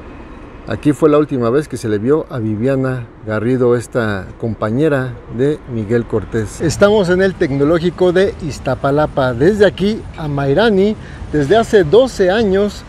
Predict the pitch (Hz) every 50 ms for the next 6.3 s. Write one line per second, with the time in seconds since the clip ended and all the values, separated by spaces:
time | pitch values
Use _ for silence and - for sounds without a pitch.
0 | - - - - - 156 143 147 190 214 - 196 202 208 202 - 202 - - 165
1 | 131 135 147 151 185 190 214 208 - 208 190 - - 151 175 196 - - 208 -
2 | - - 185 202 208 196 226 208 180 156 143 120 113 139 127 127 139 151 175 196
3 | 180 196 196 - 202 214 214 - - - - - - - 147 143 165 180 160 -
4 | - 190 185 - - 147 151 135 147 147 165 185 185 190 185 165 185 196 185 -
5 | 190 165 135 135 123 - 151 135 139 139 139 135 - 147 135 - 185 214 214 214
6 | 220 226 202 - -